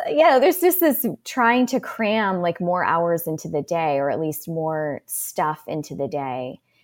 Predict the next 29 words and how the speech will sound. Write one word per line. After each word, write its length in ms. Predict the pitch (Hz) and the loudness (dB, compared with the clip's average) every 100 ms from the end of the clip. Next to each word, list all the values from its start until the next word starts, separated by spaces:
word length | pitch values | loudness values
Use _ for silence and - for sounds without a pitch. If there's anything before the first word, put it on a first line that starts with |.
| - | -4
And 120 | 180 | -2
I 120 | 185 | 0
had 180 | 185 180 | -4 -8
had 320 | 180 170 165 | -4 -4 -2
this, 360 | 170 160 - - - | -2 -4 -8 -12 -14
um, 440 | 160 156 151 160 _ _ _ - | -14 -12 -12 -14 _ _ _ -8
temptation 840 | 202 180 - 165 170 - 165 147 | -6 -4 -2 -2 -2 -4 -6 -6
to 360 | - 147 135 - _ _ _ _ _ | -4 -2 -2 -6 _ _ _ _ _
be 140 | 190 175 | -2 0
getting 380 | 175 170 165 165 | 0 2 0 0
more 260 | 165 165 165 | 0 0 -2
done, 720 | 165 165 160 160 160 160 165 - _ - | -2 -2 -2 -4 -4 -6 -10 -16 _ -12
um, 240 | 160 151 - | -10 -6 -4
even 220 | 185 185 | -2 0
when 160 | 170 | -2
my 140 | 165 147 | -4 -6
kids 300 | - 151 - | -6 -10 -8
were 100 | 147 | -14
home, 480 | - 190 160 117 - | -8 -4 -4 -4 -6
even 280 | 165 170 170 | -6 -4 -4
though 160 | 160 156 | -4 -4
now 260 | 156 170 | -4 -4
my 120 | 165 | -4
youngest 440 | 156 151 156 156 - | -4 -4 -6 -8 -8
is 140 | 147 | -8
at 160 | 139 - | -8 -10
school 280 | - 185 170 | -8 -6 -4
all 140 | 147 | -6
day. 420 | 143 123 110 - | -10 -12 -14 -16